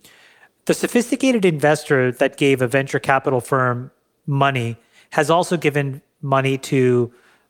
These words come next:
public hedge funds, public, uh, fixed income funds, real estate, private equity. Now think of all of those organizations. All of those organizations, every single one, operate on leverage.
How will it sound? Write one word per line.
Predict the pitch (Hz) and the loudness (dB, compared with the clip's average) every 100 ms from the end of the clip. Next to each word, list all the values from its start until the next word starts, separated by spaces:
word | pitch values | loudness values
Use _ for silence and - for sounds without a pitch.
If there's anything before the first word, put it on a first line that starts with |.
| - | -2
public | 151 143 147 | -2 0 0
hedge | 135 - | 0 -2
funds, | - 143 170 - _ _ _ _ _ _ _ _ _ | -2 -4 -4 -12 _ _ _ _ _ _ _ _ _
public, | - 147 147 143 - - 143 | -2 0 0 -2 -6 -6 0
uh, | 135 131 123 | 2 2 0
fixed | - 151 - | -2 -4 -2
income | 139 131 143 | -6 -2 -4
funds, | - 143 156 180 - _ _ _ _ _ _ _ _ _ - | -2 -2 -2 -8 -16 _ _ _ _ _ _ _ _ _ -4
real | 143 156 | 2 2
estate, | 170 - 156 165 - - _ _ _ _ _ _ | 2 2 2 2 -2 -20 _ _ _ _ _ _
private | - 151 135 | -2 0 2
equity. | 123 - 110 110 | -2 -2 -10 -2
Now | 139 | 0
think | 143 220 226 | 0 -4 -2
of | 180 - | -4 0
all | 160 165 170 | 2 4 2
of | 147 151 | 0 0
those | 135 120 - | 0 -2 -4
organizations. | 139 135 127 113 117 113 110 - | -2 -2 -4 -4 -4 -6 -14 -8
All | - 175 226 | 0 2 2
of | 170 | 0
those | 175 151 | 2 2
organizations, | 147 139 117 113 95 104 - - _ _ _ _ - | 0 0 -6 -6 -8 -14 -20 -20 _ _ _ _ 0
every | 156 160 180 | 0 0 -4
single | 175 160 156 127 | -2 0 0 2
one, | 127 113 - | 0 -2 -2
operate | 143 135 - 139 139 - - | 2 2 2 0 0 -2 -2
on | 127 123 120 | 0 -2 -2
leverage. | 127 123 107 87 - | 0 0 -2 -10 -14